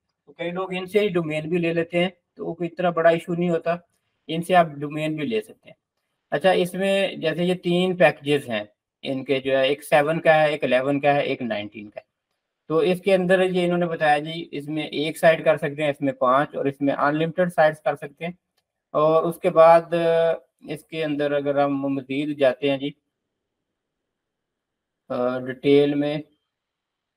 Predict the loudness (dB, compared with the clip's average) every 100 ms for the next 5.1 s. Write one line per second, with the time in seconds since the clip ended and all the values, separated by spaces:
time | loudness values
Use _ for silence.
0 | -14 -4 -2 -2 -2 -2 -6 -6 -8 -8
1 | -10 -8 -6 -6 -6 -8 -10 -8 -12 -8
2 | -8 -8 -10 -14 _ _ _ _ _ _
3 | _ _ -4 -2 0 2 2 0 -2 -2
4 | -2 -4 0 0 2 2 0 0 -4 -4
5 | -8